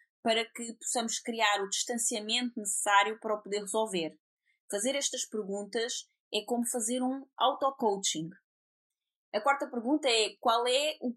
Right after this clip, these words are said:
pior que pode acontecer? Pensa sobre isso antes de acontecer. Pensa em todas as possibilidades que conseguires e prepara-te emocionalmente para isso.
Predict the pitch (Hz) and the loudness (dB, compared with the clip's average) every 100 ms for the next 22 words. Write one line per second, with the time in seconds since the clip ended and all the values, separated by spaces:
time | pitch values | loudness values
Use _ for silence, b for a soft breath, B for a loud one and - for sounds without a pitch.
0 | - 247 247 269 302 311 - - 311 277 | 0 2 4 4 4 0 -6 0 0 0
1 | 254 220 - 180 143 - _ _ _ _ | -2 -4 -2 -2 -4 -8 _ _ _ _
2 | _ _ _ _ _ _ _ - 294 349 | _ _ _ _ _ _ _ 0 2 4
3 | 349 311 294 262 214 240 269 - - 294 | 2 0 -2 0 0 0 -2 -4 -8 -12
4 | - _ 220 277 294 269 269 262 247 - | -18 _ 0 2 2 0 -2 -4 -2 -2
5 | 175 165 185 - 262 - 269 247 - 311 | -2 -4 -4 -2 0 2 0 -2 -2 -2
6 | 302 302 285 269 - - 269 240 214 226 | 0 -2 -4 -6 -8 -8 -6 -2 2 2
7 | 233 - - 285 277 - 214 226 233 - | 2 -2 -6 -6 -2 -2 -2 -4 -4 -6
8 | - _ - 214 220 196 240 247 247 - | -10 _ -6 -4 -4 0 2 2 0 -6
9 | - 254 269 262 - 254 226 226 240 - | -4 -2 -2 -2 -2 0 0 0 -4 -4
10 | 202 156 - - - | -2 -4 -6 -8 -10